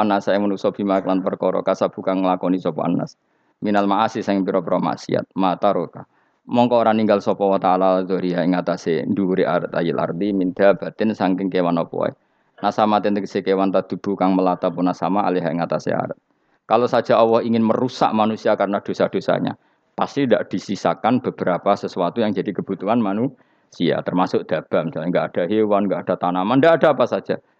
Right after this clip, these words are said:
di bumi, karena Allah ingin mengadab manu-, manusia. Tapi nyatanya di balik mereka maksiat, tetap fasilitas kepentingan manusia a-,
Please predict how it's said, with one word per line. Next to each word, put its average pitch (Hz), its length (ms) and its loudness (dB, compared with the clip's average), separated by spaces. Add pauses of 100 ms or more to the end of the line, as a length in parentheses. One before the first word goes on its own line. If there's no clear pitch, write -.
di 113 100 2
bumi, 87 420 -2
karena 107 380 0
Allah 101 320 0
ingin 110 220 0
mengadab 104 520 0
manu-, 104 320 0 (380)
manusia. - 560 -4
Tapi 120 300 -2
nyatanya 110 640 0 (140)
di 107 120 -6
balik 101 360 2
mereka 101 320 0
maksiat, 101 560 -2
tetap - 280 -2
fasilitas 98 640 0
kepentingan 95 560 0
manusia 98 400 0
a-, 117 180 2